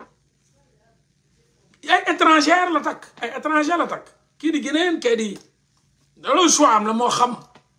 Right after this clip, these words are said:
Waaye ñun, suñu palais, ñaanuñu Yàlla. Te Yàlla bu mu mus a am, Yàlla nañu Yàlla muccal te musal ñu ci ab palais bu am benn Guinéen ak benn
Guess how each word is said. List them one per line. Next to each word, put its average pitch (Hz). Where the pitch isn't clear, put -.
Waaye 247
ñun, 320
suñu 349
palais, 233
ñaanuñu 339
Yàlla. 196
Te 302
Yàlla 392
bu 370
mu 302
mus 359
a 339
am, 233
Yàlla 381
nañu 359
Yàlla 311
muccal 339
te 285
musal 311
ñu 254
ci -
ab -
palais 226
bu -
am 240
benn 302
Guinéen 240
ak 185
benn 302